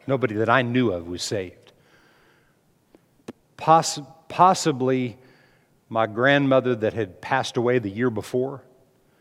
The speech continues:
but not that I know of. She was, she had a Bible and she went to church, but I don't know that she was born again.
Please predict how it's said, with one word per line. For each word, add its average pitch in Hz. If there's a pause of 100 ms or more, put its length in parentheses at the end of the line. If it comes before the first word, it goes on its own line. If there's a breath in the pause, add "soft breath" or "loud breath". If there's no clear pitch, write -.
(640 soft breath)
but -
not 117
that 107
I 101
know 101
of. - (120)
She -
was, 101 (300 soft breath)
she -
had 117
a 104
Bible 110
and 95
she -
went 101
to -
church, - (320 soft breath)
but 107
I 117
don't 117
know 117
that 101
she -
was 101
born 104
again. -